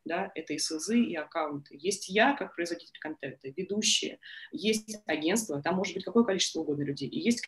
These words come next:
клиент. И вот если я начинаю спрашивать, <laughs> да, вот по этой цепочке туда, «А чего бы вы не хотели?» А, с-, сначала приходит какой-то очевидный ответ, да, там, по, по бренд awareness еще, а потом начинает накидываться еще много-много всего.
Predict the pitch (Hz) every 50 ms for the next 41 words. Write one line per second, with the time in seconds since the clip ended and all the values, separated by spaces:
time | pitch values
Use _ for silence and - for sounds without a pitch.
0 | - _ - - 165 151 147 - - - - _ - - - - 160 190 - -
1 | 262 254 - - 226 190 - - - - - - - 180 220 226 214 202 - -
2 | 196 185 185 - - - 220 185 - - - 139 143 - - - - - _ _
3 | - 220 240 220 185 190 190 - 180 180 - 160 160 196 190 - 170 160 - -
4 | 151 147 180 180 156 143 - - - - - - - - - - - 226 320 339
5 | 302 240 254 247 240 240 240 247 240 - 202 147 147 156 - - _ - - -
6 | - - - - - 170 165 170 170 165 165 - - - - - - - - 190
7 | 185 339 359 - 233 247 247 294 285 - - 262 - 208 208 - 214 208 196 190
8 | 170 156 151 - 160 151 143 - - 190 - - - - 139 135 - - - 143
9 | 139 185 226 247 233 180 - 175 170 - 143 143 - - - - 165 - - -
10 | 339 349 294 285 277 233 254 262 - 196 196 - 269 233 208 185 175 - - 180
11 | 180 - - 190 170 143 156 202 202 - 156 104 - 139 151 143 - - 175 -
12 | 131 127 -